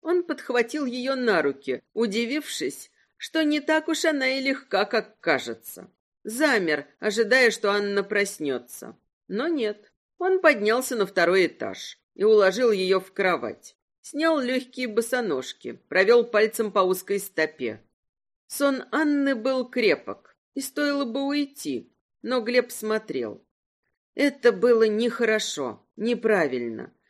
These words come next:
И тьма внутри гаденько хихикала, нашёптывая, что с этого-то, с малости всё и начинается.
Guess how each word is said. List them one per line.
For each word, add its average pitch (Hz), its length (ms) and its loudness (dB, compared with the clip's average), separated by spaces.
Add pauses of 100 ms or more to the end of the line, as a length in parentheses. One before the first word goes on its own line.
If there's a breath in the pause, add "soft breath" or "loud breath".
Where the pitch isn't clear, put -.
(160)
И 220 140 -4
тьма 262 320 0
внутри 208 440 2
гаденько 226 580 2
хихикала, 202 840 -4 (140 loud breath)
нашёптывая, 165 1000 0
что - 320 2
с - 160 -4
этого-то, 208 760 -2
с - 160 -12
малости 220 640 -2
всё 269 240 -2
и 226 100 4
начинается. 240 1040 -4